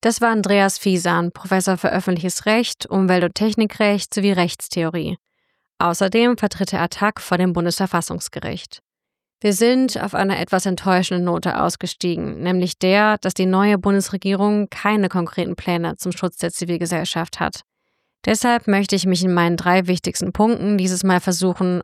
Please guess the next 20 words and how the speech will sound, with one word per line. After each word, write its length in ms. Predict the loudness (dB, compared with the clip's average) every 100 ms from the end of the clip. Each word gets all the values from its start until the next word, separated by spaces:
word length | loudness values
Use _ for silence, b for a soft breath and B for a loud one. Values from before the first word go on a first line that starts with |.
| 0
auf 240 | 0 0
Positives 720 | -4 0 2 0 -4 -6 -6
zu 140 | -6 -6
besinnen. 520 | -6 -4 -4 -6 -8 -14 _ _ _ _ _ _ _ _
Erstens, 760 | 0 0 -2 -6 -6 -8 -12 -16 _ -10
die 120 | -8
Zivilgesellschaft 1200 | -6 -2 0 0 0 2 2 2 2 2 0 -2
und 220 | -6 0
das, 300 | 2 2 0
was 160 | -4 0
Menschen 340 | 0 0 -2
gemeinsam 460 | 0 2 2 0 -4
tun, 420 | 0 2 2 0 -2
ist 160 | -2
im 100 | -2
Grundgesetz 680 | 2 0 2 0 2 0 -2
durch 220 | -6 -2
mehrere 540 | 0 2 2 0 0
Artikel 360 | -2 -4 -4 -2
geschützt. 580 | -2 0 -2 -2 -8